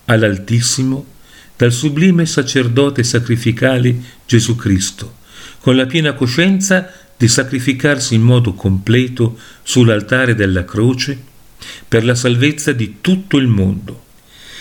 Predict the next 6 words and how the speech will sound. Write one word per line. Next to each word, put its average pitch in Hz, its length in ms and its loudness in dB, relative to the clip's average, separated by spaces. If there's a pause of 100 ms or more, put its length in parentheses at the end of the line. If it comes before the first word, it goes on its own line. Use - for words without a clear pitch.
(200)
Incalcolabile 113 1400 0 (420)
e 131 140 2
infinitamente 160 920 2
ricco 139 420 0
deve 98 260 4
essere 127 500 0